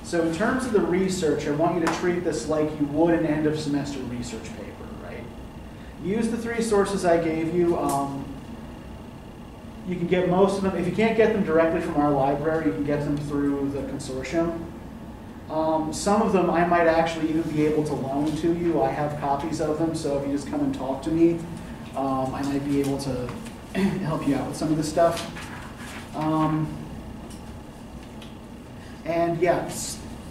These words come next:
now that you have the assignment, start on the research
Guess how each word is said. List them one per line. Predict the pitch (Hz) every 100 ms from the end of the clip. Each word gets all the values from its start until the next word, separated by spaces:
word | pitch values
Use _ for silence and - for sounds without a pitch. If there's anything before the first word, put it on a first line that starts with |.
| - -
now | 160 185 220
that | 247 220
you | 196
have | - 165 185 190
the | 170
assignment, | - 165 165 180 196 190 - - - - - - - -
start | - - 170 190
on | 220 208
the | 185
research | 160 170 - 175 165 156 - -